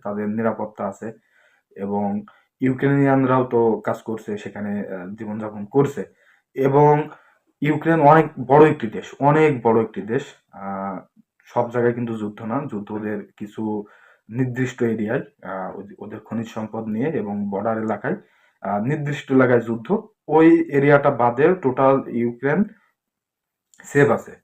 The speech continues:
টোটাল ইউক্রেন, আহ, নিরাপত্তা বা নিরাপত্তায় আছে, আহ, এবং সেখানে কাজ কাম অন্যান্য সবকিছু স্বাভাবিক আছে। আহ, আমি যে কোম্পানিতে জব করি পোল্যান্ডে, এখানেও অনেক ইউক্রেনিয়ান আছে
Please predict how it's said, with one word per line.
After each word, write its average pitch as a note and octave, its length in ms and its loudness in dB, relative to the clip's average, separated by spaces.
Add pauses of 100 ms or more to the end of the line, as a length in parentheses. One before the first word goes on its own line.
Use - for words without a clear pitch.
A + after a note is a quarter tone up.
(180)
টোটাল A#2+ 280 -2
ইউক্রেন, B2 500 0
আহ, A#2+ 140 -4
নিরাপত্তা A#2+ 640 -4 (480)
বা G#2 120 -2
নিরাপত্তায় A2+ 600 -2
আছে, A#2+ 280 -8 (180)
আহ, G2 120 -8
এবং G#2 260 -8
সেখানে G#2+ 300 -10
কাজ A2+ 260 -6
কাম G2+ 420 -4
অন্যান্য G#2 340 -6
সবকিছু B2 440 -8
স্বাভাবিক A#2 440 -6
আছে। A2+ 200 -6 (560)
আহ, G#2 300 -6
আমি B2+ 160 -2
যে C3 120 2
কোম্পানিতে A#2+ 520 -2
জব A#2+ 120 -2
করি A2+ 240 -6
পোল্যান্ডে, A2 480 -6
এখানেও A2 340 -8
অনেক A2 240 -6
ইউক্রেনিয়ান A2 580 -6
আছে G#2 280 -10